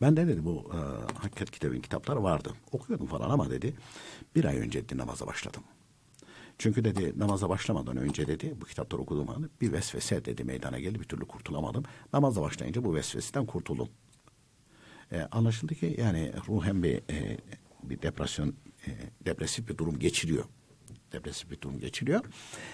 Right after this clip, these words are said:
E, namaza başlayınca o gitti ama dedi, e, namaza başladıktan sonra bir ay sonra falan dedi, şeytan gene aynı şekilde böyle namazda vesvese ediyor.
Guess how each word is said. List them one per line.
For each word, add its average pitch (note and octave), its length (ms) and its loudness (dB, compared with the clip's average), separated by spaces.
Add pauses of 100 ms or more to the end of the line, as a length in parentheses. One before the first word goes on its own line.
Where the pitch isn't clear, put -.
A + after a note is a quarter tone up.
(120)
E, G2+ 140 4
namaza C3 280 6
başlayınca D3 440 6
o A2 120 6
gitti A2+ 260 4
ama A#3 200 10
dedi, D#2+ 280 6 (360)
e, F#2 120 2
namaza B2 300 6
başladıktan B2 420 4
sonra D2 240 0
bir G2 100 2
ay D2+ 120 2
sonra D#2+ 240 -2
falan F#2+ 340 0
dedi, - 180 0
şeytan F#2 360 0
gene E2 160 0
aynı C2 180 -4
şekilde C2+ 340 -4
böyle C2 180 -4
namazda B1+ 360 -4
vesvese - 440 -2
ediyor. E2+ 260 2